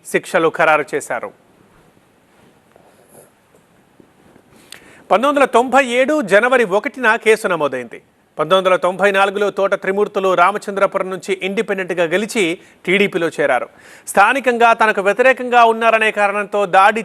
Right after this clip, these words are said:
చేసి హింసించారని బాధితులు ఆరోపించారు. ఈ ఘటన రాష్ట్ర వ్యాప్తంగా అప్పట్లో కలకలం రేపింది.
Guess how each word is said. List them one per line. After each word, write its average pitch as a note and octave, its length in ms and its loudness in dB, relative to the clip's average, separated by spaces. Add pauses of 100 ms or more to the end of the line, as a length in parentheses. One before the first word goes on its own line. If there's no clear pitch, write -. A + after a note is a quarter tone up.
చేసి A3 220 -2
హింసించారని E3+ 840 -4 (260)
బాధితులు D#3 500 0
ఆరోపించారు. D3+ 600 -2 (380)
ఈ C#3+ 120 0
ఘటన D3 400 2 (260)
రాష్ట్ర D#3+ 360 0
వ్యాప్తంగా D#3 400 0
అప్పట్లో D3+ 300 -2
కలకలం D#3 380 -2
రేపింది. C#3+ 380 -4